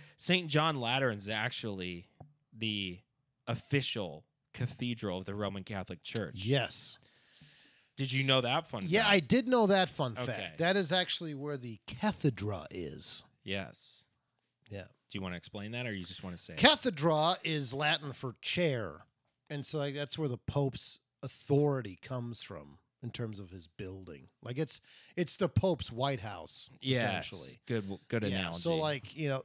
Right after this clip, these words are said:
Speaker 2: so whereas, you know, President Biden will sign, uh, laws and executive orders on his desk in the Oval Office, the Pope decrees things, uh, well, actually, the, see, I, see, now I have to go super into the weeds. So actually,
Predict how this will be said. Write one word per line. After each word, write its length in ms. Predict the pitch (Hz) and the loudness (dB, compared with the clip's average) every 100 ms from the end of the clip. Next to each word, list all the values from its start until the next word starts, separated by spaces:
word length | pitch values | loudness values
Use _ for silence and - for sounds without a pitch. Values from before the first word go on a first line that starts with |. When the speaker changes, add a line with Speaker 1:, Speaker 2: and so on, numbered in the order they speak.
| - | -2
Speaker 2:
so 260 | - 151 | 6 8
whereas, 580 | 135 135 143 135 131 117 | 8 6 6 6 4 2
you 60 | 139 | 0
know, 120 | 117 | 0
President 500 | - 143 123 127 117 | 2 2 2 0 0
Biden 420 | 135 127 131 123 117 | 2 2 2 0 0
will 120 | 113 | 0
sign, 580 | - 135 127 123 120 120 _ - - - | 2 2 2 0 -4 -8 _ -10 -8 -4
uh, 140 | 120 | -2
laws 440 | 107 117 123 123 110 | 2 4 6 4 0
and 160 | 110 104 | -2 -4
executive 440 | 95 127 110 107 | -2 -2 0 0
orders 360 | 120 117 113 110 | 2 4 2 0
on 220 | 107 104 | -4 -4
his 200 | 110 104 | -6 -4
desk 340 | 135 127 - | 0 0 0
in 60 | 117 | 0
the 80 | 113 | 4
Oval 240 | 202 151 | 6 6
Office, 560 | 123 113 - 110 - - _ _ _ - - _ _ - | 2 0 -2 -4 -4 -8 _ _ _ -20 -20 _ _ -10
the 180 | 117 110 | -8 -6
Pope 440 | - 165 170 - 131 131 | 0 4 4 0 -8 -8
decrees 720 | 117 127 - 156 180 180 - | -8 -6 -4 0 0 0 -2
things, 720 | - 139 120 117 113 - - - _ _ _ _ _ | -2 -2 -2 -4 -6 -6 -10 -12 _ _ _ _ _
uh, 540 | 120 117 107 104 104 95 - _ _ _ _ _ - | -6 -4 -4 -4 -6 -10 -18 _ _ _ _ _ -8
well, 100 | 120 | -6
actually, 260 | 120 - 95 | -6 -8 -10
the, 100 | 120 | -10
see, 260 | - 120 | -6 -6
I, 100 | 120 | -6
see, 220 | 107 - 127 | -8 -4 0
now 140 | 131 | 0
I 80 | 143 | 0
have 180 | 131 - | -2 -6
to 80 | 113 | -4
go 140 | 113 | -2
super 400 | - 170 160 127 | 0 2 2 0
into 140 | 101 90 | -4 -6
the 100 | 87 | -10
weeds. 360 | 76 - - | -10 -10 -6
So 260 | - 165 156 | -2 0 4
actually, 800 | 180 240 - 160 117 80 82 | 8 8 6 0 -4 -10 -16